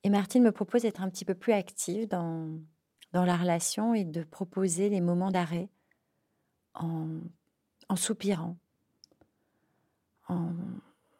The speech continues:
poussant une longue expiration. Parce que les chevaux, quand on, ah, quand on soupire, ça veut dire qu'on est détendu, et quand on est détendu, ben, on s'arrête.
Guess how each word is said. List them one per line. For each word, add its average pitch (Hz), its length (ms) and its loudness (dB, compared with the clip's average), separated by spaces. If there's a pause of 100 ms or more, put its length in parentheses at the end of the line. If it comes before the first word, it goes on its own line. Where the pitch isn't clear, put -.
(1200)
poussant 196 380 -2
une 180 260 2
longue 190 500 -2
expiration. - 760 -8 (4000)
Parce 175 160 -2
que 185 60 0
les 165 140 4
chevaux, 208 320 2
quand 165 320 -2
on, 143 260 2 (1200)
ah, 160 1000 -2
quand 175 180 -4
on 196 60 2
soupire, 190 420 0
ça 196 140 0
veut 170 80 4
dire 180 160 4
qu'on 175 160 4
est 165 100 8
détendu, 170 460 2
et 220 80 4
quand 156 200 -4
on 156 80 4
est 147 100 4
détendu, 143 360 -2
ben, 147 120 -4
on 135 60 -6
s'arrête. - 520 -12